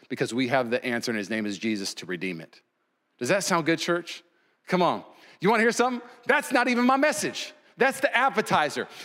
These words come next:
Let me put it this way. That's the breadsticks before the pasta at Olive Garden. And if you love Olive Garden, real quick, I don't even know how many people at our church love Olive Garden.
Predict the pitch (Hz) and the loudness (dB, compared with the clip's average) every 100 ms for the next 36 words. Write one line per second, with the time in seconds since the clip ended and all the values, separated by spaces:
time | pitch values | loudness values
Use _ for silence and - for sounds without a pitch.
0 | - 240 226 240 233 185 117 - - 127 | 0 2 4 2 4 2 2 -6 -10 0
1 | 233 262 - 220 156 202 220 - 220 214 | 0 0 0 0 4 2 2 0 0 0
2 | - 156 - 185 190 180 170 170 131 - | -2 -4 2 4 4 2 2 2 0 -4
3 | 104 - 147 165 160 143 113 107 90 85 | -6 0 2 4 2 0 0 0 0 -8
4 | - - 147 160 175 277 294 208 190 208 | -20 -6 -2 0 2 2 4 4 4 4
5 | 202 202 202 208 - 214 190 277 226 190 | 2 2 2 0 2 2 2 2 4 4
6 | 180 165 175 160 139 156 151 147 143 131 | 2 2 4 2 2 0 4 4 4 2